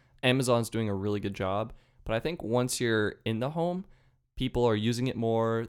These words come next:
they're integrating with the services more, potentially they're shopping more. I know I don't shop with my voice, but who knows where it could go, and I think Google really wants to, uh, place themselves at home,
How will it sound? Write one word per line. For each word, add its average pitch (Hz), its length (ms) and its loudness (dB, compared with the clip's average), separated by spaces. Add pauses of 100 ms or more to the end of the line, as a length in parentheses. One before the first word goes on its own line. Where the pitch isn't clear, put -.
they're 101 280 -2
integrating 110 440 -2
with 104 120 -6
the - 60 -8
services 104 500 -4
more, 104 460 0 (260)
potentially 117 520 -4
they're 98 160 -2
shopping 98 460 -4
more. 117 260 -6
I 104 100 -2
know 107 140 -2
I 98 120 0
don't 107 180 -4 (200)
shop 101 340 -4
with 120 120 -8
my 113 140 -2
voice, 110 300 -2
but - 300 -2 (500)
who 131 160 4
knows 123 260 4
where 120 120 4
it 113 40 0
could 113 160 -6
go, 110 300 4
and 104 100 -2
I 104 60 0
think 123 320 -6 (680)
Google 123 320 4
really 104 320 2
wants 98 360 -2
to, 95 480 -4
uh, 80 280 -6 (540)
place 110 240 -2
themselves 104 360 -4
at - 80 -4
home, 117 360 -2